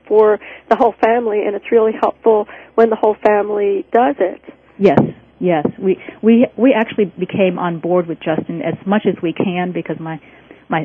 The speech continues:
Speaker 2: seven-year-old still sneaks a little moon pie in every, every once in a while. He doesn't know that I know this, but, but, uh, we, we've become on board with Justin just, just to support him and to make him feel supported, especially at family functions.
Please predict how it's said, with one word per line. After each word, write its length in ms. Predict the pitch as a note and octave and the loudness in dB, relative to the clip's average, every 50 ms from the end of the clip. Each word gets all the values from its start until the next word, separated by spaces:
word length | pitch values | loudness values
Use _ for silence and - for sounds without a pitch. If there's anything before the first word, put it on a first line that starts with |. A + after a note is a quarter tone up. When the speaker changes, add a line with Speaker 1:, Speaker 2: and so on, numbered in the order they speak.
| - - | -4 -4
Speaker 2:
seven-year-old 480 | - E3+ E3 F3+ E3+ E3 E3 D#3+ D3 C#3 - - | -2 -2 -2 -2 -2 -2 0 0 -2 -2 -4 -4
still 240 | - E3+ D#3+ D#3 - - | -2 0 0 -2 -2 -6
sneaks 200 | - E3 D3+ - - | -8 -8 -8 -6 -8
a 40 | D#3 | -6
little 180 | D#3 D3+ D3 | -6 -6 -6
moon 320 | D3 D3 D#3 E3 F3 E3+ D#3+ | -6 -6 -6 -6 -6 -8 -6
pie 300 | - E3+ D#3 C#3+ D3 D3 | -4 -2 -2 0 -2 -2
in 220 | - - D#3+ D#3 | -2 -4 -4 -4
every, 300 | D3+ D3+ D3 D#3 D#3 - - - - | -4 -4 -6 -6 -8 -10 -10 -12 -10
every 180 | E3+ D3 D3+ | -10 -8 -8
once 220 | C#3+ D3 D#3 D3+ - | -8 -8 -8 -10 -10
in 80 | - D3+ | -10 -8
a 60 | D3 | -6
while. 200 | C#3+ D3+ D3 D3 | -6 -6 -6 -6
He 100 | D3+ D#3+ | -4 -4
doesn't 200 | E3+ D#3+ - D#3 | -4 -4 -4 -6
know 120 | D#3 D#3 | -6 -6
that 100 | D3 C#3 | -6 -6
I 80 | C3+ C#3 | -6 -6
know 240 | D3 D#3 E3 E3+ E3 | -6 -4 -4 -4 -4
this, 160 | - - - - - | -6 -6 -8 -4 -2
but, 160 | E3 - - - - - - - - - _ - | -4 -4 -4 -6 -16 -20 -20 -20 -20 -20 _ -2
but, 160 | - F3 E3+ E3+ | 0 0 0 0
uh, 180 | E3 D#3+ D#3+ - | -2 -4 -4 -2
we, 220 | F3+ G3+ G#3+ - | 0 0 0 2
we've 200 | - B3 C#4 C4+ | 4 2 2 2
become 280 | - A3+ - - G3+ F3+ | 0 -2 -4 -4 -4 -4
on 200 | E3+ F3 E3+ D#3+ | -4 -4 -4 -2
board 180 | E3+ F3 D#3+ - | -2 -2 -2 -2
with 120 | E3 - | -4 -6
Justin 300 | - E3 E3 - - D3+ - | -4 -4 -4 -4 -6 -6 -6
just, 200 | E3+ E3+ - - - - - _ _ - | -6 -6 -6 -8 -12 -20 -20 _ _ -6
just 240 | - A#3 A3+ - - - | -4 -4 -4 -4 -6 -6
to 260 | G3 F3 D#3+ D#3 - _ _ _ _ _ _ _ - | -4 -4 -4 -6 -8 _ _ _ _ _ _ _ -10
support 340 | - - - - A3 - - - | -10 -6 -2 0 2 2 2 2
him 80 | D#3+ D3+ | 0 0
and 160 | D3+ D3+ C#3 - | -4 -6 -8 -8
to 60 | E3 | -8
make 220 | D#3+ D#3+ E3 - | -6 -6 -6 -6
him 140 | - C#3+ C#3+ - _ | -8 -10 -12 -10 _
feel 220 | - A3+ A3+ G#3+ G3 - | -2 0 2 0 0 -2
supported, 500 | - F#3+ - - F3+ E3 - D3 D3+ D#3 | -6 -12 -6 -4 -4 -4 -4 -4 -8 -10
especially 400 | - - - C4+ B3+ - G3+ F3+ | -6 -4 -2 -2 -2 -2 -2 -2
at 160 | D#3 - - - | -4 -4 -4 -4
family 300 | F3+ E3+ F3 F3 E3 - - | -6 -4 -4 -6 -8 -10 -10
functions. 520 | E3+ E3 E3 - - E3+ E3+ E3+ E3+ E3+ | -12 -12 -12 -12 -14 -14 -12 -12 -14 -14